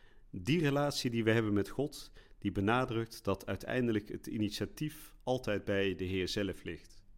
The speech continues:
En dankbaarheid bevestigt dat. Dankbaarheid laat zien dat inderdaad we erkennen als mensen dat het initiatief bij God ligt en dat God de grote gever is van het leven.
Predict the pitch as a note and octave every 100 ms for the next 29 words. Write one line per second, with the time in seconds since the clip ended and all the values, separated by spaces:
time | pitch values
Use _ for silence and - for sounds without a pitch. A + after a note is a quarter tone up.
0 | - - - - - - - G#2+ G#2+ G#2
1 | G#2+ - - F#2+ A#2+ D3+ C3 A#2 A#2 G#2
2 | - G2 - D3+ - F#2+ - E2+ - -
3 | A2+ C3+ A#2 A2 G#2+ G2 F#2+ - D#3 D3+
4 | D#3 - - - - - G#2 - G2+ G2+
5 | A#2+ B2 G#2 G2+ - - D3+ C#3 A#2 -
6 | A#2 A#2+ A2+ - A2 G#2 - - - G2
7 | G2 G2 A#2 G#2 G2+ - B2+ G2 F#2 C3
8 | - A#2+ A#2 - G2+ F#2 - C#3+ - -
9 | G2+ G2+ A#2 A#2 G2 B2 C3+ C3+ A2 G#2
10 | - F#2+ F2 G2+ F#2 E2 F2